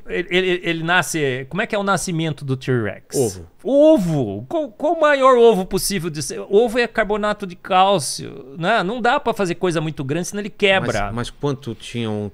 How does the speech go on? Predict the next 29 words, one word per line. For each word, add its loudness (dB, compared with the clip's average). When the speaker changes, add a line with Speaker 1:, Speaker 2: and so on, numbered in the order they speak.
Speaker 2:
ta-, -12
o -12
tamanho -6
de -8
um -6
tiranossauro -2
Speaker 1:
A 2
gente -2
tem, 0
Speaker 2:
adulto? -10
Speaker 1:
a 0
gente -6
tem -4
os -2
ovos 0
fossilizados, -6
né? 2
Speaker 2:
Tem? 0
Speaker 1:
No, -10
no, -4
no -8
registro -2
Speaker 2:
Acharam? 2
Speaker 1:
fóssil, -2
claro, -4
muitos. -2
Speaker 2:
E -6
Speaker 1:
O -4
Speaker 2:
qual, 2